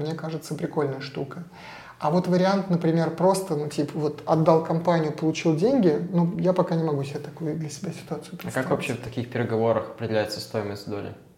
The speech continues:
Speaker 2: Стоимость компании?
Speaker 1: Э, есть формулы,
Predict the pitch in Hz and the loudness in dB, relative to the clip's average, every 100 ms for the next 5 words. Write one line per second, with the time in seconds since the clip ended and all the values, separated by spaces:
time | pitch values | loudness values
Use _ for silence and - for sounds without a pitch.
0 | _ _ - - - - 117 - 113 104 | _ _ -20 -20 -18 -14 -12 -6 -4 -4
1 | - 113 110 107 104 - 175 165 160 139 | -6 -10 -8 -8 -10 -4 4 6 6 4
2 | - - - - - - - - - - | 2 0 -2 -6 -10 -14 -18 -20 -20 0
3 | 180 208 - 208 208 175 147 | 4 4 4 4 6 4 2